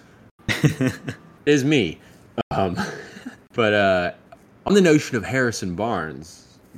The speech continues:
Speaker 2: just over the last three games, I think against Phoenix, he scored, he had, like, a really big kind of fourth quarter.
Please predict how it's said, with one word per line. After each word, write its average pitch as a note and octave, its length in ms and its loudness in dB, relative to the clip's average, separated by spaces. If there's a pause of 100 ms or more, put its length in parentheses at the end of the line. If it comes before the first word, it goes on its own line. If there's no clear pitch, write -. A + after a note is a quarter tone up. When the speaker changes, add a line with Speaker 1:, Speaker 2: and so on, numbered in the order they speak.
Speaker 2:
just G3+ 200 -4
over D#3+ 200 6
the A#2 60 0
last G#2+ 400 2
three G2+ 180 -4
games, F2 640 -8 (1040)
I - 80 -20
think B2 180 -4
against F#2+ 480 -4
Phoenix, A#2 600 -2 (1000)
he - 60 -4
scored, A#2 600 2 (180)
he B2+ 120 2
had, D3+ 120 6
like, A2+ 160 2
a G#2 80 -2
really B2 220 2
big G2+ 240 -2
kind A2 180 -6
of F#2 80 -8
fourth A2+ 340 -6
quarter. A#2+ 460 -6